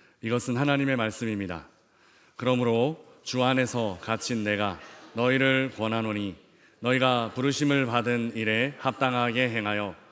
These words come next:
모든 겸손과 온유로 하고 오래 참음으로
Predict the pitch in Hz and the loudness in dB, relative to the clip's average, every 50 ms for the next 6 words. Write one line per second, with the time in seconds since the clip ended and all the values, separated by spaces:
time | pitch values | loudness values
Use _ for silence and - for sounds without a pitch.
0 | - - - - - - _ _ - 110 123 135 127 151 147 143 139 123 - 117 | -20 -20 -20 -20 -20 -20 _ _ -4 0 0 2 2 2 2 2 0 0 -2 -2
1 | 117 123 120 127 131 123 117 113 110 107 110 107 107 104 101 104 113 113 117 123 | -2 -2 -2 -2 -2 -2 -2 -4 -2 -2 0 0 0 0 -2 -4 -4 -4 -2 -2
2 | 120 120 117 107 104 104 92 90 98 95 85 - - - - - - - _ _ | -2 0 0 0 -2 -2 -4 -4 -6 -6 -8 -10 -14 -20 -20 -20 -20 -20 _ _
3 | - 110 113 113 110 107 107 101 - - 135 127 127 123 120 120 110 110 117 135 | -6 -2 0 0 2 0 0 -2 -4 -4 -2 -2 0 0 0 -2 0 0 0 0
4 | 147 - | -2 -4